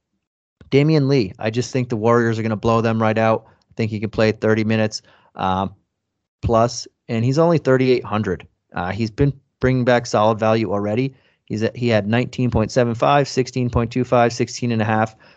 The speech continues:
Uh, that's pretty much almost value as is. And if you give him another seven minutes in a very bad matchup,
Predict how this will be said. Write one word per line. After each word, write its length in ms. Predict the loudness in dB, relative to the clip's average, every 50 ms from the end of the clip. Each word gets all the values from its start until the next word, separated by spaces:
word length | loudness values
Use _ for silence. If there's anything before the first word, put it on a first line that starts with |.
| _ _ -4
Uh, 80 | 0
that's 160 | 2 2 2 0
pretty 240 | 0 2 2 4
much 220 | 4 4 2 2 -2
almost 420 | -8 -4 -2 0 2 0 0 2
value 320 | 2 4 4 4 4 2 2
as 160 | 2 0 -2
is. 440 | -4 -2 0 2 2 2 0 -4 -12 _ _ _ _ _ -10
And 160 | -8 -6 -4 -4
if 160 | -4 -4 -4
you 60 | -2
give 200 | 0 0 2 2
him 100 | 2 0
another 280 | 2 2 2 2 2 0
seven 320 | 0 0 0 0 0 0
minutes 260 | 0 0 0 -2 -4
in 120 | -4 -4 -2
a 100 | -2 -2
very 340 | -2 -2 0 0 2 2
bad 320 | 0 0 2 2 2 2 0
matchup, 440 | -2 -2 -2 -2 -2 -2 -2 -4